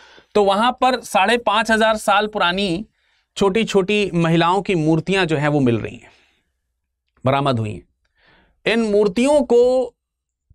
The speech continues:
इन मूर्तियों के जब, अ, समय का पता लगाया जाता है तो कुछ लोग इसे नवपाषाण काल के आसपास का मानते हैं, नियोलिथिक एज जिसको हम कहते हैं, वहां का,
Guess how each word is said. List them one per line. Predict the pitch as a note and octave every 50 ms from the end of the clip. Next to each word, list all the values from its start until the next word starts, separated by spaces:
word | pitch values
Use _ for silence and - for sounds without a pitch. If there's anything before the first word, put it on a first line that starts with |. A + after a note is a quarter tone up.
| _ _ -
इन | E3+ F#3+ G3+
मूर्तियों | G3+ G3+ G#3 G3+ G3 - A3+ B3 B3 A#3
के | A#3+ A#3 A3+
जब, | G3 A3 A3 G#3 A3
अ, | A3 G#3 - E3+ E3 D#3+ D#3+ D#3 D#3 D3+ C#3 A#2 - C3 C3 B2+ -
समय | - - G3+ G3+ A3+ A3+
का | G#3 G#3+
पता | F#3 G3 F#3 F3+ G3+
लगाया | G3 F#3 F3+ F#3 F#3 F#3
जाता | F3+ F3+ F3+ F#3+
है | F#3+ F#3
तो | F3+ F#3
कुछ | E3 F3+ E3+ -
लोग | F3+ E3+ E3
इसे | D#3 - F3+
नवपाषाण | D#3+ D#3 D#3 D3 D3 C#3+ C#3 - D#3 C#3 C#3
काल | - C#3+ C#3+ D#3+
के | D3 E3
आसपास | D#3 D3 C#3+ - - C#3+ C3+ -
का | - D3
मानते | C3+ C#3 C#3+ - - - -
हैं, | - - - _ _ _ _ _ _ _ _ _ _ _ _ _ _ _ _ _ _ _ _ _ _ _ _ _ _ - - -
नियोलिथिक | A#2 C#3 D3+ D3+ D3+ C3 - D#3+ C#3+ -
एज | C#3+ C#3
जिसको | C3+ C3 B2+ - - -
हम | C3+ B2
कहते | A#2+ A#2+ A#2 A2+ - A#2
हैं, | G#2+ A#2 - _ _ _ _ _ _ _ _ _ _ _
वहां | - A2+ C#3 D#3 D#3
का, | - C#3+ C#3 C3